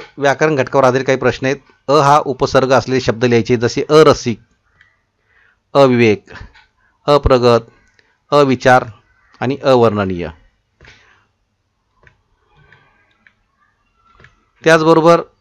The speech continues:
व्याकरण घटकावर आधारित कृती, स हा शब्द वापरून, अ, उपसर्ग वापरून शब्द तयार करा. जसे स-, स म्हणजे संजीवक, संशोधन,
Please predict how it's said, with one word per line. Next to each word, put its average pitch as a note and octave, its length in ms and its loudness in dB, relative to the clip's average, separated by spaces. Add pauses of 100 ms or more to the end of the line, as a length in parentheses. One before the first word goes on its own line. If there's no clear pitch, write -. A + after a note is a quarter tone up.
व्याकरण D3 440 0
घटकावर C#3 300 -2
आधारित C3 300 0
कृती, C3 380 -8
स - 200 -6
हा D#3+ 200 2
शब्द C3+ 220 -4
वापरून, C3+ 680 -2
अ, - 20 -4
उपसर्ग B2+ 600 -4
वापरून C3+ 300 0
शब्द A#2+ 180 -4 (120)
तयार A#2+ 120 0
करा. A#2 140 -4
जसे A#2+ 200 -6
स-, - 120 -8
स A#2+ 260 -6
म्हणजे C#3 360 -2 (320)
संजीवक, C3 560 0 (760)
संशोधन, C3+ 640 2